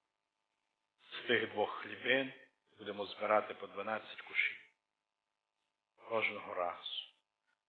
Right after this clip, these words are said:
Кожна ситуація буде доказом Божої присутності. Я знаю, що так багато між нами є людей, які так дійсно живо досвідчують цю Божу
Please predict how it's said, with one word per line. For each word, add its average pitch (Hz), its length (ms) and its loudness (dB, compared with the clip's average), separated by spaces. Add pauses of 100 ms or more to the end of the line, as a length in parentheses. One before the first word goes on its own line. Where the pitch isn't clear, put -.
(180)
Кожна 165 560 6 (100)
ситуація 107 960 2 (840)
буде 101 200 -8
доказом 131 840 2
Божої 107 420 2
присутності. - 880 -10
Я 98 120 -10
знаю, 101 320 -2
що - 240 -2
так 113 200 0
багато 107 400 4
між 101 320 -2
нами 107 340 0 (1160)
є 120 180 8
людей, 120 360 6
які 117 240 2
так 139 320 4
дійсно 113 600 -2 (1300)
живо 110 480 4
досвідчують 92 800 -8
цю - 160 -8
Божу - 340 -4